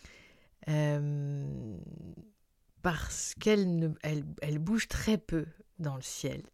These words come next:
Très, très peu, voire pas. Mais en réalité, très, très peu. Et, et c'est presque, euh, très étonnant, en fait,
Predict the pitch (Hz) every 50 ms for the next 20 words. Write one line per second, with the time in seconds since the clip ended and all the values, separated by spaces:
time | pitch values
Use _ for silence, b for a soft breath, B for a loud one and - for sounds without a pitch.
0 | _ - - - - 185 180 - - - - 160 147 - - 143 147 156 - -
1 | 147 139 135 - - - - _ _ _ _ - - - _ _ _ _ _ _
2 | _ _ 147 131 117 - - - - 147 147 131 135 139 135 135 135 135 135 -
3 | 165 156 - - - 135 127 - - - 123 - - 120 120 - - _ _ B
4 | B B B B B B B B B B B B B B B B B B B B
5 | B _ - - 151 156 156 156 160 160 160 156 156 156 156 156 151 151 151 151
6 | 147 147 147 143 - - _ - _ _ - 180 160 - - 185 165 - - -
7 | 233 220 - - - - 175 165 160 160 156 151 151 151 147 143 143 143 143 143
8 | 147 151 147 147 160 180 196 - _ _ _ _ _ _ _ _ _ _ _ _
9 | _ _ _ _ _ _ _ _ _ - - _ _ _ _ _ _ _ _ _
10 | _ _ _ _ _ _ _ _ _ _ - - _ _ _ _ _ _ _ _
11 | _ - - 202 202 185 165 175 170 156 - 175 180 185 202 208 190 - - 143
12 | - - - - - -